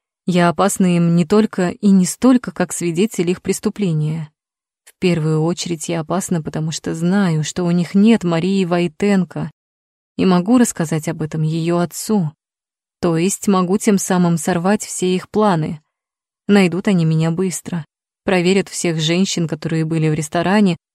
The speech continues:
отбросят тех, кто не подходит по возрасту и комплекции. Это не займет много времени.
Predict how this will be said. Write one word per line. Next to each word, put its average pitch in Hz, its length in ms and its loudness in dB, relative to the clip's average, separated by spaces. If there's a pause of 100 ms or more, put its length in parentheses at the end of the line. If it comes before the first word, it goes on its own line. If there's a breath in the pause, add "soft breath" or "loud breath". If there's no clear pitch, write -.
отбросят 175 600 0
тех, 190 260 0
кто - 220 -2
не 170 100 2
подходит 170 520 -4
по 165 140 0
возрасту 175 500 -2
и 170 100 0
комплекции. 160 1000 -2
Это 220 200 0
не 226 140 8
займет 247 460 4
много 170 300 0
времени. 156 560 -2